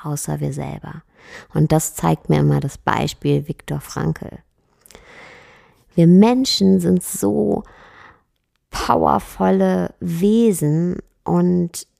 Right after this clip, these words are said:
so kraftvolle Wesen. Und wenn wir frei sein wollen, wenn wir uns nicht von den Umständen bestimmen lassen wollen, dann müssen wir diese passive Haltung loslassen. Wenn wir in unsere Kraft kommen, in unsere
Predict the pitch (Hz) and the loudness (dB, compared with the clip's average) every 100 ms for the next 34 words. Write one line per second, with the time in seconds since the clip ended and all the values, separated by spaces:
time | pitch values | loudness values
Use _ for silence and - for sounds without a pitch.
0 | _ _ _ _ - 202 202 - - - | _ _ _ _ -4 -2 -2 -8 -10 -10
1 | 226 - - - 165 156 151 147 147 147 | -10 -10 -14 -6 -4 -2 -4 -4 -4 -4
2 | 139 139 180 185 190 220 220 208 - - | -6 -4 -2 0 2 2 2 -2 -8 -12
3 | - - 247 202 175 165 165 160 160 165 | -4 -2 0 0 -2 0 0 -2 -2 0
4 | 175 180 180 180 185 185 190 - 208 233 | 0 0 0 0 2 0 -2 0 0 -2
5 | - - 196 185 190 - 233 240 - - | -6 -2 2 2 0 2 2 2 -4 -4
6 | 160 160 170 160 - - 180 170 151 143 | -2 -2 -2 -4 -6 0 2 2 0 -2
7 | 139 156 147 143 143 170 233 - - - | -4 -6 -6 -6 -6 -6 -10 -16 -20 -20
8 | - - - 165 165 160 196 - 226 202 | -20 -10 2 6 8 10 6 4 0 2
9 | 202 190 156 156 - - 220 226 - 190 | 2 0 -4 -6 -6 -6 -4 -4 -2 -2
10 | 160 160 151 165 160 - 160 151 151 180 | 0 -2 -2 -4 -4 -4 -6 -2 0 2
11 | 208 - - 117 - - - 170 _ _ | 0 -4 -12 -12 -12 -12 -14 -16 _ _
12 | _ _ - - - _ - 175 160 160 | _ _ -20 -20 -20 _ -4 2 4 2
13 | 170 170 165 160 151 - - - 190 226 | 2 2 2 -2 -4 -8 -12 -8 -6 -6
14 | 214 - - - 156 143 139 151 156 170 | -10 -18 -20 -8 -4 -4 -4 -4 -2 -2
15 | 170 165 160 | -2 -2 -4